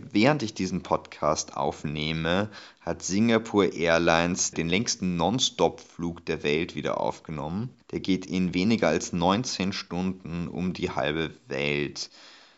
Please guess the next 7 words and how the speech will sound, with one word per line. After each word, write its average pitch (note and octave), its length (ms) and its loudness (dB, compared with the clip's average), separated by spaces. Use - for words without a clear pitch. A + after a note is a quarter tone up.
Startet F2 640 4
heute D#2+ 420 4
um D#2+ 300 -2
dreiundzwanzig D#2 960 -2
Uhr C#2+ 180 -2
fünfunddreißig D2+ 1400 0
in A#2 640 0